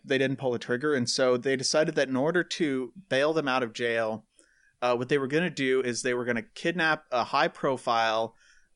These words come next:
uh, person and then make their ransom demand that they release, uh, the two members who were imprisoned for the, for the murder.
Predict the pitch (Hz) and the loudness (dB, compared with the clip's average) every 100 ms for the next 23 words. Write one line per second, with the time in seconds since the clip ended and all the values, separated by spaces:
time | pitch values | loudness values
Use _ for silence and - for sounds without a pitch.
0 | _ 117 110 107 - 131 117 - 131 120 | _ -4 -2 -2 -4 -2 -2 -2 -4 -4
1 | 120 123 127 127 135 147 123 117 127 - | -6 -4 -2 0 0 0 0 0 0 -4
2 | 135 123 123 120 117 117 123 113 120 117 | -4 -2 -2 -2 -2 -2 -2 -2 -4 -2
3 | 127 135 - - 123 120 113 113 - 156 | -4 -2 -4 -4 -4 -2 -2 -4 -6 -4
4 | 131 123 123 120 117 - - 127 120 117 | -2 -2 -2 -2 -4 -8 -10 -10 -6 -4
5 | 113 110 113 107 - 196 - 117 110 - | -2 -2 -4 -6 -2 0 0 -4 -6 -6
6 | 123 117 110 110 233 143 165 110 110 | -2 -2 -2 -6 -4 2 2 2 -2